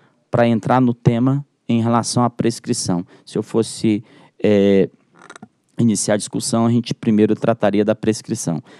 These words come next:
Senhores diretores, é o que basta relatar do processo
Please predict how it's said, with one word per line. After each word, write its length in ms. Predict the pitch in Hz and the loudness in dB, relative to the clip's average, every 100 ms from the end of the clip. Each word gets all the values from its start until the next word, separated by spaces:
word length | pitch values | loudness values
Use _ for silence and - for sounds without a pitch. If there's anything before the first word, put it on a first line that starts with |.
| - _ | -20 _
Senhores 320 | - 120 113 | -2 0 2
diretores, 540 | 113 104 - 120 117 - | 2 0 -2 -6 -6 -8
é 100 | - | -2
o 80 | 117 | 0
que 140 | 123 117 | -2 -4
basta 480 | 107 123 127 - | 2 2 0 -2
relatar 380 | 104 107 101 101 | 0 2 2 0
do 80 | 101 | -2
processo 560 | - 123 - 113 117 | -2 -2 2 0 0